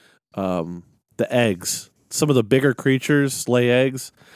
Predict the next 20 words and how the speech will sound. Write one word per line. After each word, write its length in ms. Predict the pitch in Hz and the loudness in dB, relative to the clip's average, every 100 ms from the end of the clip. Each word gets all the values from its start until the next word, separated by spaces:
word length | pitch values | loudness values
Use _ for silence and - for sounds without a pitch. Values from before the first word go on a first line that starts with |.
| - _ - | -20 _ -6
You 100 | 127 | -2
can 160 | 131 | -4
collect 340 | - 131 147 - | 0 0 2 2
'em 140 | 160 | 2
and 160 | 127 - | 0 0
put 160 | 143 | -2
them 160 | 143 131 | 0 0
in 120 | 123 | 0
this, 280 | 113 - - | 0 -2 -2
like, 160 | 101 - _ - | -4 -4 _ -8
you 100 | 127 | -6
can 140 | 127 | -6
create, 340 | 110 - 139 117 | -6 0 0 0
like, 140 | 110 | -4
a 60 | 104 | -2
massive 400 | 107 110 - 104 | -2 -2 -2 -6
aquarium 580 | - 110 107 117 113 | -4 -2 0 0 -2
inside 340 | 113 98 117 110 | -4 -2 -2 -2
your 80 | 92 | -2
base. 480 | 104 127 147 - | 0 -2 -2 -10